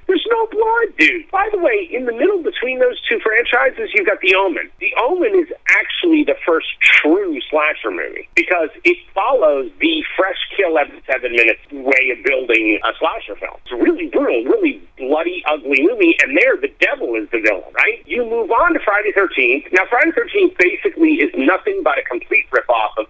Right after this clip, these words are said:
Bay of Blood and Halloween. That's literally what the movie is, and then it, it, it has Carrie ending at the dead end. But let's remember, again, it's a well-made mystery. It's a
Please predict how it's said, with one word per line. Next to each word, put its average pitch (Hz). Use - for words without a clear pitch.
Bay 139
of 165
Blood 104
and 127
Halloween. 120
That's -
literally 147
what 123
the 127
movie 117
is, 113
and 127
then 120
it, 120
it, 123
it 120
has 127
Carrie 120
ending 104
at 92
the 92
dead 90
end. -
But 208
let's 185
remember, 285
again, 226
it's -
a 147
well-made 160
mystery. 120
It's -
a 147